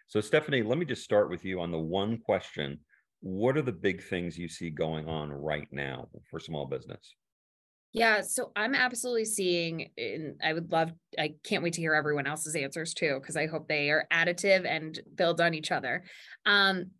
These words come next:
Speaker 2: I'm absolutely seeing, this is partly the change in enterprise too. I mentioned in my conversation with you that a lot of the enterprise companies that have been supporting small businesses for years are obviously going through massive changes, whether it be cost cutting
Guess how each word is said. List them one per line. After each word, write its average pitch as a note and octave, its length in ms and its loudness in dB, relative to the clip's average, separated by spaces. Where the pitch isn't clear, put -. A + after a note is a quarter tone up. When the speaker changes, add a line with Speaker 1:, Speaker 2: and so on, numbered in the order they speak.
Speaker 2:
I'm A3 100 2
absolutely C4 540 2
seeing, F3+ 380 0
this F3 160 -4
is F#3 60 -8
partly - 320 0
the F#3 100 0
change E3 280 -2
in D#3 80 -6
enterprise D3 680 0
too. D3+ 320 -2
I C#3+ 80 2
mentioned D3+ 520 -4
in D3+ 140 -6
my E3 200 0
conversation D3+ 640 -2
with C#3+ 140 -8
you D3 320 -2
that E3+ 360 4
a F#3+ 60 2
lot F3+ 220 4
of G#3+ 40 -2
the A3 80 4
enterprise F#3 360 0
companies D#3+ 520 -6
that D#3 100 -2
have D3+ 220 -6
been D#3 160 -4
supporting B3+ 540 -2
small F3 240 -2
businesses D#3+ 500 -4
for D#3+ 120 -6
years D#3+ 520 0
are F3 400 6
obviously D#3+ 460 0
going C#3+ 280 -2
through C#3+ 140 -4
massive - 340 -8
changes, - 580 -6
whether C3+ 240 -4
it - 60 -8
be - 80 -14
cost A3+ 380 0
cutting F#3 680 4